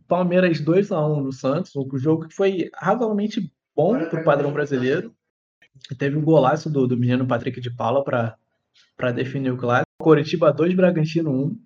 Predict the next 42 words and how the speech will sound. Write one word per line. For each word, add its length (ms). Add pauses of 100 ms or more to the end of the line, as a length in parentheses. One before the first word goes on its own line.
(640)
Foi 180
de 140
virada, 500
o 420
Coritiba 360
venceu. 500
E 60
só 220
uma 160
coisa 260
aqui: 460
alguém, 440
não 120
sei 120
se 60
você 120
se 60
lembra 220
do 120
Moza, 500 (100)
que 100
jogou 220
no 80
Flamengo 480
aqui 220
há 160
anos 340
atrás. 680 (320)
Ele 180
é 20
o 40
assistente 460
técnico 400
do 140
Coritiba 600
e, 160
e 60
comandou 380
o 40
time 360
que 100
tá, 320